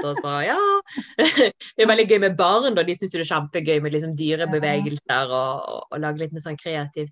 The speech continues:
Speaker 1: der, men, eh, med voksne, hvis jeg begynner å snakke om, eh, ja, kobraslangen, da var jeg første som
Speaker 2: Mm.
Speaker 1: kom på, liksom, så er det litt
Speaker 2: Ja.
Speaker 1: sånn, eller barnets stilling. <laughs> Da, i barnets stilling så må jo man
Speaker 2: Mm.
Speaker 1: trekke munnvikene litt opp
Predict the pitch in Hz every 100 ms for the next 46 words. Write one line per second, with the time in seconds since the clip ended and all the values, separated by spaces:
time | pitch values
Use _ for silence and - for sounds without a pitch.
0 | 160 175 175 156 151 156 160 160 156 -
1 | - 156 147 151 156 151 156 147 147 147
2 | 147 - 151 143 143 147 143 147 156 160
3 | 165 165 160 _ _ _ - _ _ _
4 | - - 170 208 196 165 170 160 175 170
5 | 175 180 165 160 160 - 175 156 190 156
6 | - 151 165 160 165 156 160 151 147 240
7 | 269 226 330 - 285 294 - - 185 175
8 | 175 170 165 196 190 185 185 - - 185
9 | 196 196 240 - 302 - 320 - 294 -
10 | 294 - - 480 466 269 269 - - -
11 | 202 202 190 196 214 190 185 202 185 185
12 | 185 190 190 185 180 175 170 _ _ 226
13 | 202 202 233 220 233 226 226 240 240 226
14 | 214 226 - 220